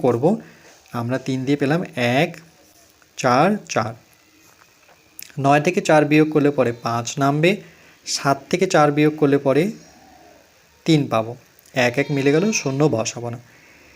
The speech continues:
তাহলে পঁয়ত্রিশ আটচল্লিশের থেকে যেহেতু ছোট, আর ভাগ যাবে না, তাহলে আমরা নিয়ম অনুযায়ী এই ভাগফলে একটি লাইন টেনে পঁয়ত্রিশ উপরে বসাবো, আর যেটা দিয়ে ভাগ করেছিলাম সেটা ঠিক পঁয়ত্রিশের নিচে, তাহলে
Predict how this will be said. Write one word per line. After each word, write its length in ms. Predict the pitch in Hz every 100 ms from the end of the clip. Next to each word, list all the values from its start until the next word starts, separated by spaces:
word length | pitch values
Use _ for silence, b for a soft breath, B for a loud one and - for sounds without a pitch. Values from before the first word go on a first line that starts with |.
| b - -
তাহলে 180 | 131 131
পঁয়ত্রিশ 420 | 139 143 147 175 175 151
আটচল্লিশের 920 | 131 - 156 160 160 - - - 170 -
থেকে 160 | 180 180
যেহেতু 220 | 165 170 180 -
ছোট, 140 | 170 151 127
আর 60 | 131 127
ভাগ 120 | 143 151
যাবে 180 | 175 139
না, 40 | 139
তাহলে 160 | 139 127 - -
আমরা 160 | 131 151 139
নিয়ম 200 | 143 165 180
অনুযায়ী 280 | 170 147 160 - 135
এই 80 | 131 113
ভাগফলে 420 | 131 127 - 147
একটি 140 | 147 139 120
লাইন 220 | 117 120 143
টেনে 240 | 208 196 160 190 B B B B _ _
পঁয়ত্রিশ 520 | 135 135 135 - 180 - - B B B B B B
উপরে 260 | 123 156 160
বসাবো, 300 | 151 156 170 185
আর 60 | 131 123
যেটা 140 | 123 131
দিয়ে 100 | 135 120
ভাগ 160 | 143 -
করেছিলাম 360 | 208 202 165 196 202
সেটা 220 | 147 180 240 - - - -
ঠিক 120 | 190 -
পঁয়ত্রিশের 460 | 123 120 - 180 143
নিচে, 180 | 117 -
তাহলে 160 | - 120